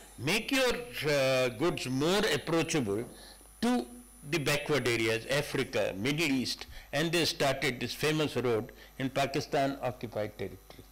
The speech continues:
Because that road opens them to the entire Indian Ocean.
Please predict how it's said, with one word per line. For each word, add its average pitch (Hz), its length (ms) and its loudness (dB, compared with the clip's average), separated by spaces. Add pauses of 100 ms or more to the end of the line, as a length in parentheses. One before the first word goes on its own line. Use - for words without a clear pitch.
(560)
Because 143 320 2 (140)
that 156 420 0
road 123 380 2 (240)
opens 151 440 0
them 147 220 2
to 143 140 -4
the 135 140 0
entire 123 480 2
Indian 123 440 -2
Ocean. - 320 -10